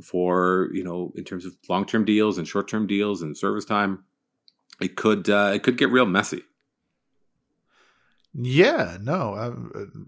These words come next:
Speaker 2: absolutely true. Uh, I, I must admit, I've been kinda like, uh,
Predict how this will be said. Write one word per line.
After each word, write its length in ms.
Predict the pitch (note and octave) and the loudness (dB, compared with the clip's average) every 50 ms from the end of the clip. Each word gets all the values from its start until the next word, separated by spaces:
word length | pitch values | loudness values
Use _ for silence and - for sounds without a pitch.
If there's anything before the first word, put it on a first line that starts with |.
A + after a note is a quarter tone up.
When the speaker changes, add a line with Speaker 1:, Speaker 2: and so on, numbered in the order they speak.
| - | -12
Speaker 2:
absolutely 460 | A2+ A#2+ B2+ C3+ - A2+ A2+ A#2+ A#2 F#2+ | -10 -10 -8 -6 -6 -6 -6 -6 -8 -10
true. 340 | - - C3+ C3 A#2+ - - A#2 A#2 _ _ _ - | -10 -10 -10 -10 -10 -12 -16 -20 -20 _ _ _ -16
Uh, 420 | - G#2+ G#2 G#2 G2+ G2+ G2+ G#2+ - - | -12 -10 -8 -8 -6 -6 -8 -8 -2 2
I, 240 | C#3+ D3 D3 D3 D3 C#3 C3+ C3 B2+ - | 4 4 4 4 2 0 -2 -2 0 2
I 100 | C#3 C3 | 2 4
must 280 | C3+ D3+ D3+ C#3+ - | 6 8 6 6 6
admit, 240 | - C#3 C#3+ F3+ E3+ | 4 6 8 8 10
I've 160 | C3+ C3+ C#3+ | 10 10 8
been 160 | A#2+ C3+ C3 B2+ | 6 4 0 2
kinda 300 | - D3+ C#3 C3+ C3 B2+ | 6 6 8 8 8 6
like, 340 | B2+ A#2+ A#2+ A#2 A2+ - G#2+ - | 4 4 2 0 -2 -6 -4 -2
uh, 420 | - G3+ G#3+ A#3 - - - - | 0 2 2 2 0 -2 -4 -4